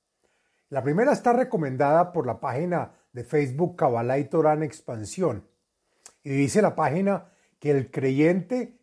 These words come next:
fervoroso de rezar el Salmo número no-, noventa y cinco debe meditar el santo nombre de El que es Aleph Lamet, y se pronuncia él, en reparación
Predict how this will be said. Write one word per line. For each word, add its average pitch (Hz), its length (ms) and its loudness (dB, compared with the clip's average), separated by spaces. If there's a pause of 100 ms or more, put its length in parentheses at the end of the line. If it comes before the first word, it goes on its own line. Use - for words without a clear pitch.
(120)
fervoroso 139 960 0 (480)
de 127 160 -8
rezar 127 600 0 (300)
el 123 180 -10
Salmo 165 340 0
número 165 320 -2
no-, 147 300 -4 (180)
noventa 165 460 -2
y - 80 -2
cinco 147 580 -4 (1040)
debe 151 300 4
meditar 151 640 0
el 135 180 -6
santo 156 440 -2
nombre 180 420 0
de 143 340 0 (280)
El 175 440 2 (300)
que 131 100 -14
es - 240 -16 (220)
Aleph 190 600 0
Lamet, 135 600 -6 (400)
y 135 120 -10
se 131 140 -6
pronuncia 131 680 -2
él, 131 380 -6 (840)
en 233 300 2
reparación 190 1000 2